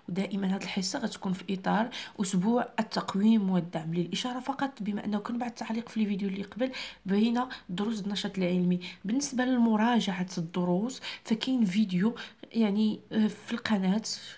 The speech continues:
يخص مراجعة الدروس ديال الدورة الثانية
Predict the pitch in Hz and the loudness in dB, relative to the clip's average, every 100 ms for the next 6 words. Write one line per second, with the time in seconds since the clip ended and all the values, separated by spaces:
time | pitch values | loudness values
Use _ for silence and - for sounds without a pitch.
0 | - 208 180 - 226 - 202 202 220 220 | -4 -2 -2 -4 -8 -4 -4 -2 -2 -2
1 | 214 220 175 190 247 277 190 220 180 240 | -4 -6 -6 -6 -6 -6 -6 -6 -6 -6
2 | 247 247 262 294 359 | -8 -6 -4 -2 -2